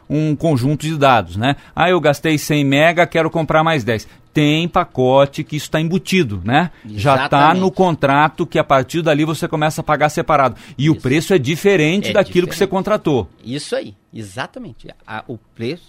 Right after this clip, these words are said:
Speaker 2: é diferente.
Speaker 1: Então, pra não tomar um susto na hora de pagar, tem que saber
Speaker 2: Tem
Speaker 1: o que é
Speaker 2: que
Speaker 1: que você tá
Speaker 2: saber.
Speaker 1: contratando e acompanhar isso.
Speaker 2: Isso. Tem que saber e questionar no momento da contratação.
Speaker 1: Legal.
Speaker 2: Daí a importância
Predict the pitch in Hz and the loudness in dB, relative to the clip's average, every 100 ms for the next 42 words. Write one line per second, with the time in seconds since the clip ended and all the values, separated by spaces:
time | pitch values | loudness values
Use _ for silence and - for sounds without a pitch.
0 | _ - 139 - 247 233 113 - - 135 | _ -4 -4 -4 -6 -6 -8 -8 -6 -2
1 | 160 170 160 165 - - 156 190 - - | -2 0 0 -2 -4 -2 2 2 0 2
2 | 233 214 - _ _ - 120 135 139 143 | 4 4 -2 _ _ -8 0 4 6 4
3 | 139 123 143 131 113 120 143 190 185 - | 2 0 2 0 0 2 0 0 -8 -2
4 | 190 110 127 143 175 156 185 175 180 170 | -2 0 0 2 2 2 0 -2 -4 -2
5 | 156 170 160 127 139 160 185 185 202 220 | -2 2 2 2 -2 0 0 0 -2 0
6 | 208 202 202 117 90 - 120 120 - - | 0 0 0 -2 -4 -6 -4 -4 -6 -14
7 | - - 117 120 - 110 123 220 - 220 | -18 -10 -4 -4 -2 0 2 2 2 0
8 | - 147 143 220 214 165 214 220 208 185 | 2 4 4 4 2 2 2 0 -4 -6
9 | 151 143 - 98 - 107 110 113 127 226 | -8 -10 -8 -10 -10 -6 0 2 2 2
10 | 220 196 160 160 196 214 | 2 -4 -2 0 0 -2